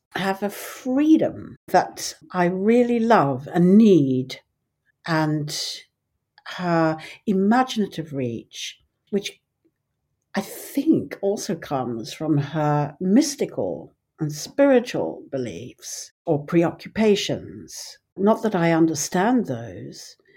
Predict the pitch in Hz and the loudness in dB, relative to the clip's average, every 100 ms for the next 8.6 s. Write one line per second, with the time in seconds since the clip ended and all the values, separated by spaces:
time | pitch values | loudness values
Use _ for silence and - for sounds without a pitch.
0 | _ _ - 294 277 269 269 - 302 277 | _ _ -2 2 4 2 -2 -2 -2 0
1 | 180 147 135 123 131 - _ - 170 170 | 0 2 0 -4 -8 -18 _ -4 0 4
2 | 170 170 160 - 185 185 - - 208 190 | 4 2 -2 -2 -2 -2 -6 -2 0 2
3 | 147 123 147 147 - 165 165 - _ - | 0 0 -2 -8 0 4 4 2 _ -12
4 | 147 - - 185 175 - - - - 87 | -12 -10 -6 -6 -6 -6 -6 -4 -8 -10
5 | - - - - - - - - - 165 | -10 -16 -16 -16 -18 -18 -20 -16 -2 2
6 | 165 165 - 233 285 - 139 165 156 - | 2 2 0 2 2 0 -4 -4 -6 -4
7 | 190 185 151 156 151 165 190 196 - 180 | -4 -2 -2 -2 -4 -2 0 0 -4 -6
8 | 160 147 - 131 120 113 | -4 -4 -4 -2 -4 -6